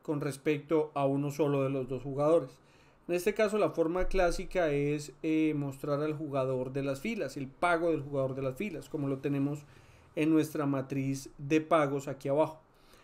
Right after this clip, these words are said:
Tenemos el jugador A, tenemos el jugador B y tenemos que los pagos están expresados en función del jugador A, ¿sí?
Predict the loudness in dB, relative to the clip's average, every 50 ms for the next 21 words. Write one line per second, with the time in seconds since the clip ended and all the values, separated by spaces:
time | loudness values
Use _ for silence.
0 | -20 -20 -20 _ _ 0 4 4 6 6 6 4 2 0 -2 -6 -10 _ 0 2
1 | 2 2 2 0 -4 -6 -4 -2 2 2 4 4 4 4 4 4 4 2 -2 -6
2 | -16 _ _ _ _ _ -14 _ -4 -2 -2 0 0 0 -2 -2 -6 -8 -8 -8
3 | -6 -4 0 0 0 2 2 0 2 4 4 4 4 0 -2 -12 -20 -20 -20 -20
4 | -20 -20 -20 _ -10 -6 0 0 2 2 2 0 0 -2 -2 0 0 0 0 -2
5 | -4 0 2 4 4 4 4 2 0 0 -4 -6 -6 -4 -4 -4 -2 -2 0 0
6 | 0 -2 -4 -8 -8 -4 -2 -2 -2 0 2 2 2 2 2 0 -4 -6 -12 -20
7 | -20 -20 -20 -20 -20 _ -2 0 0 0 0 0 -4 -4 -2 0 2 4 6 6
8 | 4 4 2 0 -2 -2 -2 -2 0 0 2 0 0 -2 -4 -8 -16 -20 _ _
9 | _ _ _ _ _ -8 -6 -6 -6